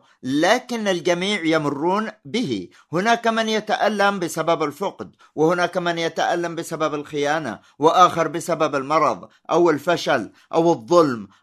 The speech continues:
أو الوحدة، أو الخوف من المستقبل. لكن السؤال الحقيقي ليس هل سنتألم أم لا، لكن السؤال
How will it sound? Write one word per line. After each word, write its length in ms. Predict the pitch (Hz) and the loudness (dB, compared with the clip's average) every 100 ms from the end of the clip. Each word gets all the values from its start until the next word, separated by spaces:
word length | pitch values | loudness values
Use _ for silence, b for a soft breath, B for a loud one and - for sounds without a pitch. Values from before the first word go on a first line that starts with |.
| - | 2
أو 180 | 170 175 | 4 4
الوحدة، 640 | 160 190 156 127 110 b b - | 2 -2 -4 -4 -4 b b 2
أو 140 | 190 | 2
الخوف 380 | 180 160 190 190 | 2 0 -2 -2
من 160 | 190 185 | -4 -2
المستقبل. 920 | 180 190 - 214 214 214 208 123 - b 127 | -2 -6 0 0 2 2 2 2 -6 b -4
لكن 380 | 143 147 147 | -2 -2 -6
السؤال 500 | 143 - 156 170 175 | -8 -6 -2 0 0
الحقيقي 920 | 175 165 180 180 190 180 185 185 202 _ _ _ | -2 -4 -8 -4 -6 -4 -2 -2 -4 _ _ _
ليس 560 | 135 160 208 208 - 190 180 160 - 127 | -4 -2 -2 -4 -4 0 2 0 -2 -6
هل 460 | 120 175 185 165 _ _ | 0 0 0 -6 _ _
سنتألم 1080 | - 151 147 143 151 - 156 147 151 156 170 - | -6 -4 -2 -2 -6 -4 -4 -2 -2 -4 -10 -6
أم 160 | 170 151 | -4 0
لا، 320 | 156 107 - b b | 0 0 -2 b b
لكن 380 | 131 143 165 151 | -4 -4 -4 -8
السؤال 640 | 147 - 170 202 202 208 | -8 -8 -4 0 0 -2